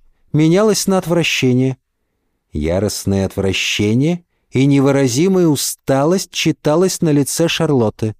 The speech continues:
Такое лицо люди иногда показывают зеркалу,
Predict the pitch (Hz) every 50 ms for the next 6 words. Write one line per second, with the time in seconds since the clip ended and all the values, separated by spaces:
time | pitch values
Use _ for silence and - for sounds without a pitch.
0 | _ _ _ _ _ _ _ _ _ _ _ _ _ _ - - 76 - 90 87
1 | 87 90 92 - - - - 113 117 120 120 120 113 120 120 117 117 113 113 110
2 | 120 117 - 117 - - 123 117 107 117 113 117 110 104 95 95 101 101 107 -
3 | - 127 131 151 160